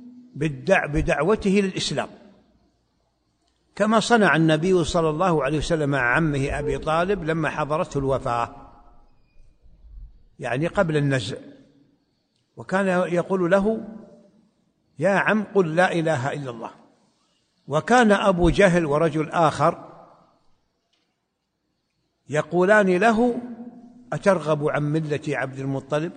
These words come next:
فكلما أعاد النبي صلى الله عليه وسلم أعاد ذلكم الرجلان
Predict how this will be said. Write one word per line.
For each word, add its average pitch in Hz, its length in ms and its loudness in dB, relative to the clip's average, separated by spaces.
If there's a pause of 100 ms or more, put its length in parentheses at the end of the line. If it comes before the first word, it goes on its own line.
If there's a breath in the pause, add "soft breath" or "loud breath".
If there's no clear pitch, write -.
فكلما 180 580 0
أعاد 175 440 0
النبي 180 260 0
صلى 143 80 -12
الله 135 100 -8
عليه 214 120 -6
وسلم 202 60 -8
أعاد 165 360 2
ذلكم 156 500 -2
الرجلان 117 480 -6